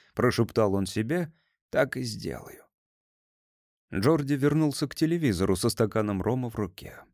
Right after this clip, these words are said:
Маленькие зелёные побеги в правом глазу попадали в поле зрения. Они покрывали белок точно мох.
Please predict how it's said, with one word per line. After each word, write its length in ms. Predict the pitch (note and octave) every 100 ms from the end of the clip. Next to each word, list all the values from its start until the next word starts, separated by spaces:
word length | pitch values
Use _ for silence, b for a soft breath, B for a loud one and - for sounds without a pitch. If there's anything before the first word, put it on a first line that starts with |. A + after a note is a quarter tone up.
| _
Маленькие 560 | - F#2 A2+ G#2 G2+ G#2
зелёные 420 | G2 A2+ A2 A2
побеги 420 | G#2+ B2+ G3 G#2+
в 100 | G#2
правом 380 | - A#2+ G#2+ G#2
глазу 340 | G2+ B2 G2+ F#2
попадали 460 | A2 C3 D#3+ E3+
в 120 | D#3
поле 240 | - C#3+ C#3+
зрения. 600 | A#2+ G2 D2 G1+ - - b b b
Они 280 | - A#2 D#3+
покрывали 520 | E3 D#3 C#3+ C3 A#2+
белок 480 | G#2 A2+ G2+ C3 -
точно 420 | G#2 F#2 - G2+
мох. 460 | D2+ - - -